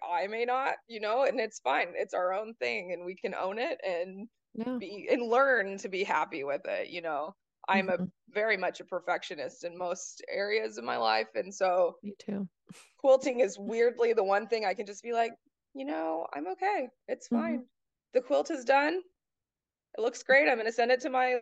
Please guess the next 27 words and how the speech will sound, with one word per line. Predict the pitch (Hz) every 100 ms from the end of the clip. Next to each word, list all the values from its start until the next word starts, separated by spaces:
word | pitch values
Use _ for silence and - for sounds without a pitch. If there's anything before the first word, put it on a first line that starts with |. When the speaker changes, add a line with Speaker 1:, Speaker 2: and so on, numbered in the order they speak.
| -
Speaker 1:
long | 240 247 262
armor," | 262 269 285 285
'cause | 294 196 - - -
honestly, | 185 196 - 220
I, | 196 190 _
I | -
can't | 165 - 175
be | 175
bothered | 170 147 135 170 175 196
with | - - _ _ _ _ _
Speaker 2:
<laughs> | 320 -
Speaker 1:
quilting | - - 185 180
it |
on. | 170 180
My, | -
my, | - 381 320
my | 302
machine | 359 359 370
can't | 339 269 -
take | - 240 220
it. | - 156
I | 147
would | 254 254
do | 254 254
it | 214
more, | 226 247 262 214
but | 196